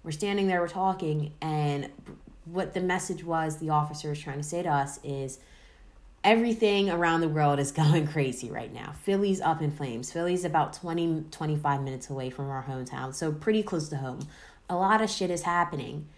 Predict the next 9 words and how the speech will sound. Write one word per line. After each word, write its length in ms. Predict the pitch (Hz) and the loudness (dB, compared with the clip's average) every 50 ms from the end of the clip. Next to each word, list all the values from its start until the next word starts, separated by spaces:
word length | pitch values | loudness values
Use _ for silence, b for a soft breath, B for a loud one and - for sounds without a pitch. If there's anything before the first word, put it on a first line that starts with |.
| b b b b b - - | b b b b b -6 -2
And 440 | 170 160 156 156 156 156 156 151 | 0 0 2 2 2 0 0 -2
essentially, 920 | - - - - 214 226 226 226 - 185 156 156 151 151 151 151 151 - - - - | -4 -6 -4 0 0 0 0 -2 -2 -2 0 0 2 2 0 0 -2 -4 -8 -8 -4
the 160 | 165 151 147 | -2 -2 -2
chief 340 | 151 - - - 165 151 - | -2 -4 -4 -4 -4 -2 -4
of 140 | 160 151 - | -6 -8 -4
police 260 | 160 151 147 143 - | -4 -2 -2 -2 -2
of 80 | 143 | -4
Aston 760 | - - 165 180 196 196 196 - - 147 139 139 143 143 143 B B B B B B B B | -4 -2 0 0 0 0 -2 -2 -4 -2 -2 -2 -4 -6 -8 B B B B B B B B
had 380 | - - 165 156 151 151 151 | -2 2 4 4 4 4 2